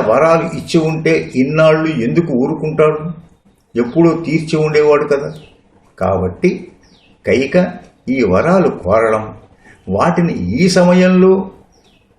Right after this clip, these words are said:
అడగడం, రాజు ఇవ్వడం అంతా బూటకం. నిన్ను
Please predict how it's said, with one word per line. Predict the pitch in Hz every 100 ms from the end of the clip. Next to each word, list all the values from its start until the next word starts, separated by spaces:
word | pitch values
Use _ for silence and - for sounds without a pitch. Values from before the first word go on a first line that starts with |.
| _ _ _ _ _
అడగడం, | 104 110 117 110 107 107 - - - - - - 92
రాజు | 110 151 151
ఇవ్వడం | 95 85 95 120 113 107 87 - _ _ -
అంతా | 110 110 104 - 104 87 85
బూటకం. | 95 107 107 - 82 - - - - - - _ -
నిన్ను | 117 123